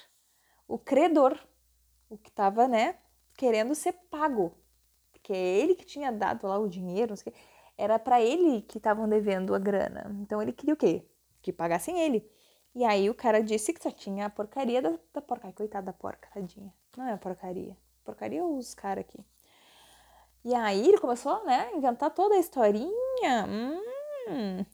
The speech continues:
E ele ajudou, ele tentou ajudar o cara a vender. Mas, amigo, você, você forçou bem a barra, né? Já tava forçando a barra dizendo que a porca paria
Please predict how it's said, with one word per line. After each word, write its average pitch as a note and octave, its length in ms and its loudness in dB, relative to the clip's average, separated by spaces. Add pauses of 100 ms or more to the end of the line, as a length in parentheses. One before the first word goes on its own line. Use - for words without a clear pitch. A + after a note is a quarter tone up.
(340)
E A3 140 2
ele D4+ 260 8
ajudou, F#4+ 640 2
ele B3+ 120 2
tentou C4+ 280 2
ajudar F4+ 1120 0 (880)
o A#3 120 -8
cara G#3+ 300 4
a - 20 2
vender. G3 560 0 (1600)
Mas, G#4 120 0
amigo, C#4 200 4
você, G#3 260 6
você - 140 -6
forçou A#3 480 -2
bem B3 340 6
a G#3 40 2
barra, F#3+ 340 -2
né? A3 200 -6 (480)
Já - 140 -12
tava G#3+ 240 0
forçando D4 500 -2
a E4 40 4
barra C#4+ 180 4
dizendo C4+ 200 -2
que - 80 -6
a D4+ 40 -2
porca G3 500 2
paria G#3 600 -2